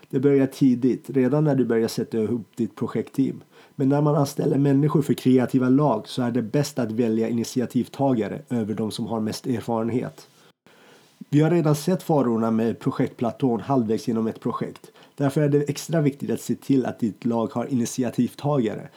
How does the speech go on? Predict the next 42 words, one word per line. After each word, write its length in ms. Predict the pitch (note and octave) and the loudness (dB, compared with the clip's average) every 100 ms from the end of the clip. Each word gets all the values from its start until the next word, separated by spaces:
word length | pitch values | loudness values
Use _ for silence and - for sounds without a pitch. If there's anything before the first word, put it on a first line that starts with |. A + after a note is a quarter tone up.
| - - | -20 -2
de 160 | D3 | 0
som 180 | C#3+ D3+ | 2 2
inte 180 | C3 B2+ | 0 0
kommer 220 | - B2 | 0 0
att 100 | A#2+ | -2
sluta 480 | - C#3 A#2+ - A#2+ | 0 2 2 0 -4
oavsett 460 | B2+ A2+ A2 - A2 | 0 0 -2 -4 -4
vad 180 | A2 | -4
som 160 | - A2 | -2 -4
dyker 300 | G#2+ F#2 A2 | -4 -4 -4
upp 260 | A#2+ - - | -4 -6 -12
för 120 | - A2+ | -10 -8
att 120 | - | -6
få 120 | A#2+ | -8
saker 340 | - A2+ - | -6 -8 -6
gjort. 540 | G#2+ G#2+ G2+ - - - _ - _ _ - | -4 -4 -6 -10 -20 -20 _ -20 _ _ -4
Titta 320 | G3+ - G#3+ | -4 0 2
bara 180 | F#3+ D3 | 2 2
på 100 | - | 0
anställningsförfarandet 1300 | D3 C3+ - B2+ B2+ A#2 C3 C3+ C#3 C#3 A2+ A2+ | 0 0 0 2 2 0 -4 0 0 0 0 -2
för 180 | F#2+ A#2+ | -4 -6
John 240 | G2 A#2+ A#2 | -4 -4 -2
Ellenthal, 520 | C3+ C3+ A2+ - F#2+ F#2+ - | 0 0 0 -4 -10 -12 -12
V 340 | C3+ C3 C3+ | -2 2 4
D 140 | A#2 C3 | 4 0
för 300 | - C3 A#2+ | 2 0 0
Walker 340 | B2 A#2 B2+ | -2 -2 -2
Digital, 520 | G#2 C3 A#2 F#2 D#2 - | 0 0 0 -4 -10 -10
företaget 640 | - C3 A#2+ C3+ C3+ B2+ | -2 -2 -2 -2 0 0
som 140 | B2 | 0
ligger 200 | A2+ G#2+ | -2 -2
bakom 380 | G#2+ G#2+ F#2+ A#2 | -4 -4 -6 -8
Priceline 540 | G#2 B2 A2+ - A2+ G#2+ | -6 -6 -6 -6 -6 -6
punkt 240 | A2+ G#2+ | -8 -8
com. 200 | C3+ B2+ C#3 _ - - - - | -8 -8 -12 _ -20 -20 -20 -4
Han 200 | D3+ D3 | 2 4
brukade 400 | E3+ D#3 F3+ E3 | 4 2 2 0
föredra 480 | D#3 C3+ B2 B2 | 2 2 2 0
kandidater 640 | A2+ B2+ A#2 A2+ C3+ C3 A#2 | -2 -2 -2 -2 -4 -2 -2
med 140 | A2+ | -2
stor 320 | - C#3 B2+ | 0 0 2
erfarenhet. 800 | C3 A#2 A#2 A2+ A2+ C3+ A#2 - | 0 -2 -4 -6 -4 -4 -6 -12